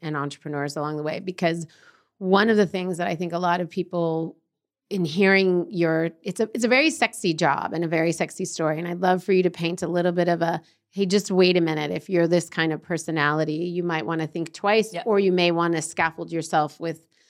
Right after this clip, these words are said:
Speaker 1: relationships and community." So can you speak to that piece a little bit?
Speaker 2: Yeah. Well, I'm all about community and I'm all about sharing information. I, I think that,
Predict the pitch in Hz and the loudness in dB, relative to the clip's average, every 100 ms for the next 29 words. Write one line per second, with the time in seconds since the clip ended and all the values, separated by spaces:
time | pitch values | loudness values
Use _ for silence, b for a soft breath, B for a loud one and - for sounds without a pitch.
0 | _ - 190 190 190 175 170 - 165 156 | _ -2 2 2 0 -4 -6 -8 -12 -10
1 | 165 147 135 - 196 175 226 254 240 208 | -10 -8 -10 -10 -10 -6 -4 -4 -6 -12
2 | - - 170 - - 196 190 185 180 190 | -12 -8 -4 -4 -6 -10 -8 -8 -8 -10
3 | 185 _ 180 254 175 - 190 180 214 254 | -14 _ -10 -6 -6 -4 -4 -2 -2 -4
4 | _ - 180 180 180 175 165 160 - _ | _ -6 -2 -2 -2 -2 -2 -4 -6 _
5 | - 170 160 156 151 151 - 160 160 170 | -10 -8 -6 -6 -6 -8 -8 -8 -6 -4
6 | 170 185 202 190 - - 175 165 160 160 | -4 -2 -2 -2 -4 -8 -6 -4 -4 -6
7 | 160 160 160 151 160 160 - 175 185 185 | -6 -6 -6 -8 -8 -10 -12 -12 -6 -6
8 | 185 180 170 170 | -6 -4 -2 -2